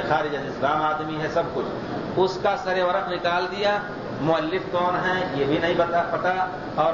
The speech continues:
آخر میں فہرست بھی نکال دی اور کہا، "مولانا، یہ مجھے"، بہت بڑے مولانا تھے، "مولانا، مجھے یہ کتاب ملی ہے، اس کتاب کے بارے میں کہاں، یہ دیکھیے، یہ تو قرآن اور حدیث ہی کا مجموعہ ہے، آخر کیا ہے، کون سی کتاب ہے، کس کی ہے؟" تو مولانا نے الٹ پلٹ کر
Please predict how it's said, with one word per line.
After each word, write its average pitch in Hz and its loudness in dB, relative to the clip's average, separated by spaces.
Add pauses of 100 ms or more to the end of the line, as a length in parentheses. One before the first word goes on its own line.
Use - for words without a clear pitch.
آخر 156 0
میں 165 -2
فہرست 143 2
بھی 160 2
نکال 165 2
دی 190 2 (340)
اور 170 4 (100)
کہا، 170 0
"مولانا، 165 0
یہ 175 2
مجھے"، 151 0 (320)
بہت 139 2
بڑے 160 2
مولانا 175 0
تھے، 131 -2 (460)
"مولانا، 165 4
مجھے 185 0
یہ 185 6
کتاب 165 2
ملی 165 0
ہے، 175 4
اس - -2
کتاب 160 2
کے 165 -2
بارے 147 2
میں 160 -4 (100)
کہاں، 147 -2
یہ 147 -2
دیکھیے، 139 0
یہ 160 -2
تو 185 2 (420)
قرآن 160 2
اور 156 0
حدیث 135 -4
ہی 196 4
کا 175 0
مجموعہ 151 0
ہے، 156 0
آخر 156 -2
کیا 175 4
ہے، 147 -4
کون 175 -2
سی 156 -4
کتاب 151 2
ہے، 147 2
کس 139 -4
کی 175 4
ہے؟" 131 2 (420)
تو 160 6
مولانا 165 2
نے 175 2
الٹ 165 2
پلٹ 160 0
کر 147 -2